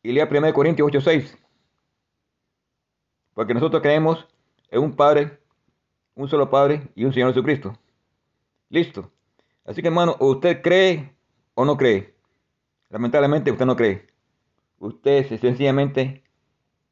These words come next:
sigue una corriente que usted mismo no sabe ni dónde va a parar. Hurgando yo en la internet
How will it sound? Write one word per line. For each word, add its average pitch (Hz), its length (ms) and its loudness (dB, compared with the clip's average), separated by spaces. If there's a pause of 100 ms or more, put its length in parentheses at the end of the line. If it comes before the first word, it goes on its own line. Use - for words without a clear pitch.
(160)
sigue 135 120 -4
una 135 160 0
corriente 127 420 0
que 113 80 -2
usted 127 180 2
mismo 131 220 2
no 120 100 0
sabe 127 260 2
ni 117 120 0
dónde 120 260 2
va 127 180 4
a 110 160 0
parar. 110 400 0 (1800)
Hurgando 170 400 2
yo 185 200 4
en 147 120 2
la 143 80 2
internet 151 540 0